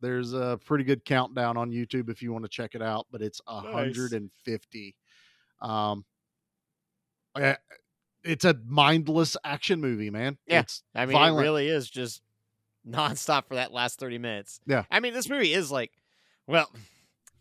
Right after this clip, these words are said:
Speaker 2: I watched it on Pluto T V, which I do not recommend because every ten minutes they do a three-minute commercial. So this two-hour movie took me, like, two and a half hours to finish.
Speaker 1: Oh,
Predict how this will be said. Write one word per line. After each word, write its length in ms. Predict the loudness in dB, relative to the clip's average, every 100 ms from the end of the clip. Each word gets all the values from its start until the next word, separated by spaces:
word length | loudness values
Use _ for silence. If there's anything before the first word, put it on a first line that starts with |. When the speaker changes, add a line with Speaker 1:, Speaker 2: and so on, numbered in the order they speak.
| 6
Speaker 2:
I 220 | 8 8
watched 320 | 6 2 0
it 60 | -4
on 180 | -4 -6
Pluto 480 | -6 -2 0 2 0
T 240 | -4 -8
V, 300 | -4 -4 -4
which 180 | -6 -10
I 100 | -10
do 280 | -12 -8 -6
not 240 | -6 -10
recommend 540 | -12 -16 -16 -14 -12 -14
because 260 | -14 -14 -8
every 280 | -6 -6 -8
ten 240 | -8 -8 -6
minutes 260 | -6 -6
they 100 | -12
do 180 | -10 -10
a 60 | -10
three-minute 520 | -10 -8 -6 -8 -10
commercial. 600 | -8 -8 -8 -10 -12 -12 _ _ _ _ _ _ -10
So 440 | 2 4 4 2
this 180 | 0 -4
two-hour 500 | 0 4 6 4 2
movie 340 | -2 -4 -4 -6
took 240 | -8 -6
me, 200 | -4 -4
like, 360 | -2 -4 -6 _ _ _ _ _ _ _ _
two 240 | -12 -6 -4
and 80 | -2
a 40 |
half 280 | 0 0 0
hours 320 | -2 -4 -6
to 80 | -12
finish. 540 | -6 -6 -4 -10 -14 -20 _ _ _ _ _ _ _ _ _ _
Speaker 1:
Oh, 360 | -20 -18 -18